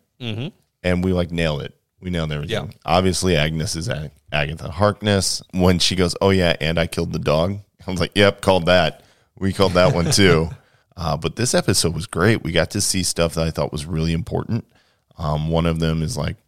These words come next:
Speaker 2: how did Agatha become such a powerful person? Right? And you kinda get a glimpse in that. And then you jump from, what's that, Salem, Massachusetts,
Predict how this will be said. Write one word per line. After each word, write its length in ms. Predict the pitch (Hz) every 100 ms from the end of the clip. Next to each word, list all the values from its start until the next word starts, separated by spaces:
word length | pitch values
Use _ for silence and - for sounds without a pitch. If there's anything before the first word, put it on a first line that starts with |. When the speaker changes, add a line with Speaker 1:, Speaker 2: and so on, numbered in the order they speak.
| _ _ _ -
Speaker 2:
how 240 | - 73
did 280 | 80 76 151 - -
Agatha 560 | 73 78 80 - 90
become 400 | 90 87 - 90
such 300 | 87 90 87 95
a 140 | 90
powerful 440 | - 87 90 -
person? 540 | 92 95 98 92 101 113 _ _ _ _ _ -
Right? 160 | 57
And 160 | - 92
you 120 | 92
kinda 400 | - - 139 117
get 240 | 92 85 80
a 60 | -
glimpse 360 | - 76 87 -
in 120 | 85
that. 340 | 78 71 87 _ _ _ _ _
And 160 | 85 85
then 240 | 85 85
you 80 | 82
jump 360 | 85 87 82 -
from, 400 | 82 82 82 78 _
what's 180 | - 85
that, 160 | - -
Salem, 340 | 82 82 87
Massachusetts, 960 | 85 82 82 - 87 - 90 - -